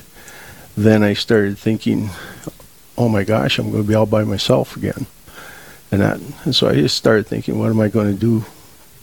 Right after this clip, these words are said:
you know, for the rest of my life?" I enjoyed electronics and that, but I, it's also very challenging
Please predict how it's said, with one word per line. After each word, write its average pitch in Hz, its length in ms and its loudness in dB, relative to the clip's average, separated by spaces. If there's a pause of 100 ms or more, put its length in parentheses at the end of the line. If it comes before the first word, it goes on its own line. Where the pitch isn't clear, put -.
(180)
you 117 80 2
know, 104 100 0
for - 140 -4
the 107 60 0
rest 104 220 0
of 113 60 -10
my 107 80 -2
life?" 104 440 -2 (720)
I 101 80 4
enjoyed 98 560 2
electronics - 800 -2
and 95 100 -2
that, 101 200 0 (160)
but 110 140 0
I, 104 200 0 (340)
it's - 180 -2
also 110 320 0
very 104 400 0
challenging 120 720 0